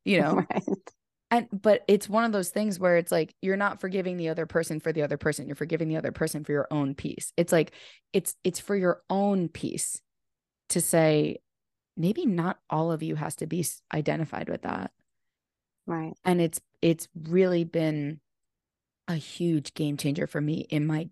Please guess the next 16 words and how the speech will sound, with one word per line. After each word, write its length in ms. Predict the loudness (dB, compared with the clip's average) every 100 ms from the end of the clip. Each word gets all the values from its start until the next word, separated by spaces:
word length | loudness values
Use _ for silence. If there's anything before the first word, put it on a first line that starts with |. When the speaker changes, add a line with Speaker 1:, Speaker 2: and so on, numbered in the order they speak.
| _
Speaker 1:
daily 360 | 0 0 0 -2
life 480 | -2 -2 -4 -6 _ _ _ _ _ _ _ _ _ _ _ _ -8
to 120 | -4
just 460 | 0 0 0 -6 _ _ _ _ _ -4
be 200 | 0 2
able 200 | 2 0
to 100 | -4 -8
hold 540 | -6 -4 -4 -4 -12 _
all 180 | -6 -6
of 80 | -4
those 160 | -4 -4
things 180 | -6 -6
at 80 |
the 80 | -8
same 220 | -6 -6
time. 440 | -8 -8 -8 -10